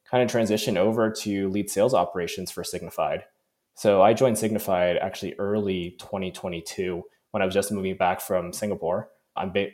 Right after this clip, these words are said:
I'm based in Seattle, Washington now. So that's really kind of the start of how things just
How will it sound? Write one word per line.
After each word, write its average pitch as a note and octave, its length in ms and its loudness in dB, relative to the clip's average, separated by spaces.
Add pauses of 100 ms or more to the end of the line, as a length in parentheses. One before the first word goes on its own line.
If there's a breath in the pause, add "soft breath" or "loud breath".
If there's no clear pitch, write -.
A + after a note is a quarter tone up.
I'm G3+ 140 4
based - 280 0
in F#2+ 60 -8
Seattle, F#2 380 2
Washington F#2 460 0
now. C3 180 0
So F#2 380 2 (1120)
that's B2 260 6
really C4+ 480 2
kind D#3 240 4
of B2 80 2
the A2 80 2
start A2 420 4
of C3+ 120 6
how G#2 520 6
things G#2+ 220 2
just - 260 -4